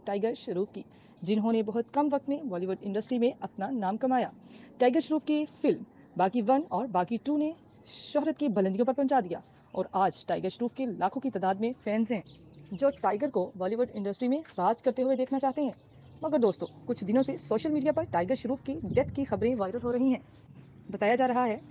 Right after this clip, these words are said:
कि Tiger की एक road accident में death हो गई है। ये खबर सुनकर टाइगर के फैंस बहुत परेशान हुए और अफसुर्दा हो गए और अल्लाह से टाइगर की ज़िंदगी की दुआ करने लगे। Friends, टाइगर की डेथ की खबर बिल्कुल झूठ पर मबनी है। टाइगर ने एक वीडियो मैसेज दिया है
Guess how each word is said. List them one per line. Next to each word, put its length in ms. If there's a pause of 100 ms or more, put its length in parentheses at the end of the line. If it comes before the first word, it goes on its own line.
(120)
कि 60
Tiger 300
की 200
एक 220
road 240
accident 340
में 200
death 200
हो 60
गई 120
है। 120 (420)
ये 80
खबर 160
सुनकर 320 (220)
टाइगर 280
के 120
फैंस 440
बहुत 220
परेशान 400
हुए 180 (140)
और 180 (160)
अफसुर्दा 340
हो 140
गए 120 (300)
और 100
अल्लाह 220
से 220
टाइगर 220
की 140
ज़िंदगी 300
की 160 (160)
दुआ 320
करने 240
लगे। 220 (580)
Friends, 340 (340)
टाइगर 220
की 140
डेथ 240
की 80
खबर 280 (340)
बिल्कुल 400 (320)
झूठ 300
पर 260
मबनी 300
है। 100 (560)
टाइगर 280
ने 120
एक 180
वीडियो 220
मैसेज 260
दिया 180
है 160